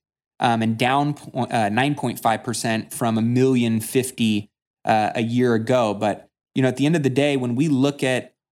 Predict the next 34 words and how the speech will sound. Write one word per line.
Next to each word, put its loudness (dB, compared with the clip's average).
Altos 0
research -4
data, -2
just -2
to -6
give 2
you 2
guys 2
a -2
little 0
perspective -2
on 0
where 2
we're 0
at 0
with -4
inventory, 0
inventory 2
today 0
compared -2
to -4
two -2
years 2
ago, 0
two 4
years 4
ago, -2
so -2
this 0
is 0
in 2
twenty 0
twenty, 0
right, 0